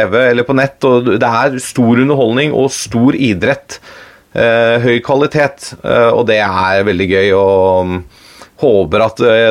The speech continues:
toppserien blir like spennende neste år, altså. Det, det virker som det satses litt rundt forbi, både i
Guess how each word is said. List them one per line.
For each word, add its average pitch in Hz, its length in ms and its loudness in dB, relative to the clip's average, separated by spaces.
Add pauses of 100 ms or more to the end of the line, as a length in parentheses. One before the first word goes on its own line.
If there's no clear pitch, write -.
toppserien 101 400 -2
blir 98 160 0
like 101 400 -4
spennende 87 400 -2
neste 87 240 -4
år, 82 160 -4
altså. - 160 -14
Det, 101 200 -2 (1200)
det 110 160 -2
virker 95 320 -2
som 101 80 -4
det 104 140 -2
satses 90 420 -4
litt 92 240 -8
rundt 95 240 -2
forbi, 107 320 -2
både 95 320 0 (320)
i 98 60 0